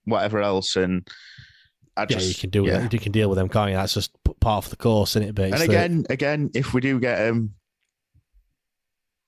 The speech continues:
Speaker 1: you know, if there's a long termer in there, there's the January transfer window, and if we don't get one now.
Speaker 2: Yeah, of
Speaker 1: But
Speaker 2: course.
Speaker 1: I, I a hundred percent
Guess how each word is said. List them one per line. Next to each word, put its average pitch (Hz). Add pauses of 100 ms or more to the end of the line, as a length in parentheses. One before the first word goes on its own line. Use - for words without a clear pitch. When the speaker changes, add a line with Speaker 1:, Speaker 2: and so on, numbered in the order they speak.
(140)
Speaker 1:
you 110
know, 101
if 104
there's 104
a 104
long 104
termer 98
in 95
there, 92 (840)
there's 101
the 95
January 92
transfer 82
window, 82
and 78
if 92
we 101
don't 90
get 80
one 87
now. 85 (320)
Speaker 2:
Yeah, 110
of -
Speaker 1:
But 101
Speaker 2:
course. 92
Speaker 1:
I, 104
I -
a 107
hundred 107
percent 98